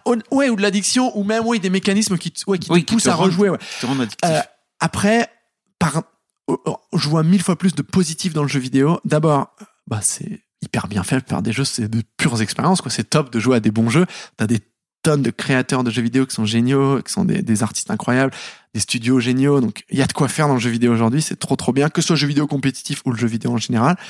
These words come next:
Speaker 1: Euh, après, c'est hyper fort socialement, le jeu vidéo. En fait, j'ai quand même l'impression que plein de gamins, ils se retrouvent sur Fortnite,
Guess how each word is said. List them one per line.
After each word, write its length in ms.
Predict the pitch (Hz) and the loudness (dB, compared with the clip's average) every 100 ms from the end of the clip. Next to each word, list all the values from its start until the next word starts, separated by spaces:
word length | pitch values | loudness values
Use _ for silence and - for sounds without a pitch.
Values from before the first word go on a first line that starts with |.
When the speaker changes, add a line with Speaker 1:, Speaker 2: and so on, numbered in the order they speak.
| - - - - - | -18 -16 -18 -16 0
Speaker 1:
Euh, 180 | 135 127 143 | 2 2 0
après, 240 | - 165 | 0 -2
c'est 220 | - - - | 0 -4 -6
hyper 240 | - 151 - | -2 -2 -2
fort 120 | 147 | -2
socialement, 360 | - - 131 160 | -2 0 2 0
le 80 | 165 | 0
jeu 80 | |
vidéo. 240 | 120 135 147 - | -2 -2 -2 -4
En 60 | 135 | -2
fait, 220 | 151 131 | -2 -2
j'ai 140 | 117 | -6
quand 120 | - | -4
même 120 | 131 127 | -2 0
l'impression 420 | 113 110 - 143 | 0 -2 -2 -2
que 140 | 123 113 - _ | -2 -4 -6 _
plein 160 | - 143 | 0 2
de 40 | |
gamins, 400 | 123 123 143 156 - | 4 4 4 2 0
ils 60 | - | -4
se 80 | |
retrouvent 240 | - - - | -4 -4 -4
sur 120 | 123 | -6
Fortnite, 440 | - - 143 143 | -8 -2 0 0